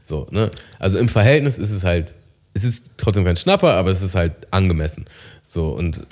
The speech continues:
wenn man einfach nur die Summe sieht, denkt man sich so, ja, das ist halt richtig Abzocke oder das ist viel zu viel Geld oder was auch immer man denkt. Auf jeden Fall dachte ich so, ja, das, das, äh, irgendwann mal, wenn ich viel Geld verdiene, gönne ich mir das mal, aber jetzt nicht.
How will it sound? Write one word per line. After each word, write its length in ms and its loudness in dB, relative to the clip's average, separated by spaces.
wenn 140 2
man 80 2
einfach 200 2
nur 140 4
die 80 4
Summe 320 6
sieht, 260 0
denkt 160 2
man 80 0
sich 120 0
so, 80 -2
ja, 240 0
das 100 -2
ist 100 -4
halt 300 -4
richtig 320 -6
Abzocke 400 -6
oder 100 -4
das 80 -6
ist 60 -16
viel 100 -6
zu 120 -12
viel 100 -10
Geld 240 -6
oder 160 -8
was 140 -10
auch 80 -10
immer 140 -8
man 140 -10
denkt. 200 -8
Auf 120 -2
jeden 180 4
Fall 200 4
dachte 260 0
ich 60 -4
so, 60 -2
ja, 80 -2
das, 240 -8
das, 260 -10
äh, 260 -6
irgendwann 440 4
mal, 140 6
wenn 100 4
ich 60 -2
viel 160 -2
Geld 200 4
verdiene, 260 -2
gönne 180 2
ich 60 0
mir 100 -2
das 180 -2
mal, 260 0
aber 380 -4
jetzt 260 -8
nicht. 240 -8